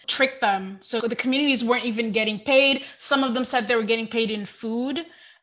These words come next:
even though they were promised, like, five dollars per kilo or something. They weren't getting paid their money. There was, like, millions of dollars that was worth people being paid that wasn't paid.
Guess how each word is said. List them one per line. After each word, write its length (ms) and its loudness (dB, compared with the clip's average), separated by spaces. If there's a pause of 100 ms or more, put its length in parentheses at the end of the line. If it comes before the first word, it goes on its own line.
even 300 0
though 180 4
they 160 2
were 200 -2
promised, 600 -2
like, 220 -4
five 380 0
dollars 400 -4
per 160 -6
kilo 600 -4
or 140 -8
something. 540 -4
They 100 2
weren't 240 0
getting 240 -4
paid 240 -10
their 80 -10
money. 240 -4
There 80 -6
was, 100 -6
like, 200 -4
millions 400 0
of 120 -6
dollars 440 -4
that 160 -12
was 200 -10
worth 600 -10
people 300 0
being 200 -2
paid 460 -2
that 160 -4
wasn't 340 -6
paid. 460 -4